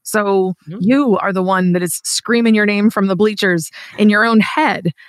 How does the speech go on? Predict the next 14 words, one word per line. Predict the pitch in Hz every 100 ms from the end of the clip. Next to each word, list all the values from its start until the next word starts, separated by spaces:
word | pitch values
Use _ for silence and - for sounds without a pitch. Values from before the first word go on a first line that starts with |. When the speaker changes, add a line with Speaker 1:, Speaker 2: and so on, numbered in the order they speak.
| _ -
Speaker 1:
It's | 214
not | 269 262
me. | 180 202 277 220 226 277 -
You | 226 392
should | - 254
be | 202
your | 180 170
own | 170
voice | 165 175 170 180 -
of, | 170 175 165
like, | 156 170 -
excellence. | 277 - - 180 -
And | 226
it, | 226